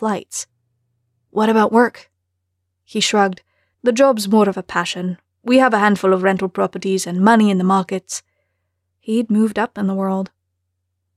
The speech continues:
Conversation turned to me, and things got more awkward. Our lives had diverged, and the more I learned, the larger the chasm grew. What happened to two broke kids hustling for a hamburger?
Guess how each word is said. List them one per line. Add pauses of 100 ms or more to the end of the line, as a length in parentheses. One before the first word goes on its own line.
(500)
Conversation
turned
to
me,
and
things
got
more (120)
awkward. (800)
Our
lives
had
diverged, (340)
and
the (120)
more
I
learned, (100)
the
larger
the
chasm
grew. (880)
What
happened
to
two
broke
kids
hustling
for
a
hamburger?